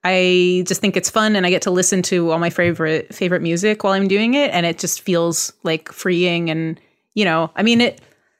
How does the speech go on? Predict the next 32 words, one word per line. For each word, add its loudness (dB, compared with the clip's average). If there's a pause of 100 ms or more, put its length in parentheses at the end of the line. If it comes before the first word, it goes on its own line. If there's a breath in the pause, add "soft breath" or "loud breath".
(260 soft breath)
it's -2
like, -2 (420)
you 2
know, 2
we, -2
we -4
would, -2 (240)
a 0
lot 4
of 2
us 0
would -4
prefer 2
not 2
to 0
have -2
to -2
exercise -2
ever, 0
but -2
there's, 2
there's -2
something 2
out 0
there 2
for -4
you 2
that -2
you -2
could -6
learn -2
to -4